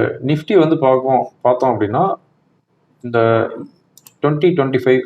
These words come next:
ஹைல வந்து க்ளோஸ் ஆயிருக்குது, அதுக்கு மேலேயே வந்து க்ளோஸ் ஆயிருக்குது. இந்த ரேலி வந்து கண்டின்-, கண்டினியூ ஆகுது அப்படிங்கிற பட்சத்துல இமீடியட் ரெசிஸ்டன்ஸ் ட்வென்டி சிக்ஸ் தௌசண்ட், அதுக்கு மேல போச்சு அப்படின்னா ட்வென்டி சிக்ஸ் தௌசண்ட் டூ ஹண்ட்ரட் ஃபிஃப்டி. So ஒரு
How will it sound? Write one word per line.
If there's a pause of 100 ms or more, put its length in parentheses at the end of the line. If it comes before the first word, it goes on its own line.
ஹைல
வந்து
க்ளோஸ்
ஆயிருக்குது, (140)
அதுக்கு
மேலேயே
வந்து
க்ளோஸ்
ஆயிருக்குது. (560)
இந்த
ரேலி (120)
வந்து (280)
கண்டின்-, (600)
கண்டினியூ
ஆகுது (220)
அப்படிங்கிற
பட்சத்துல (1300)
இமீடியட் (280)
ரெசிஸ்டன்ஸ் (140)
ட்வென்டி
சிக்ஸ்
தௌசண்ட்,
அதுக்கு
மேல
போச்சு
அப்படின்னா
ட்வென்டி
சிக்ஸ்
தௌசண்ட்
டூ
ஹண்ட்ரட்
ஃபிஃப்டி. (500)
So (260)
ஒரு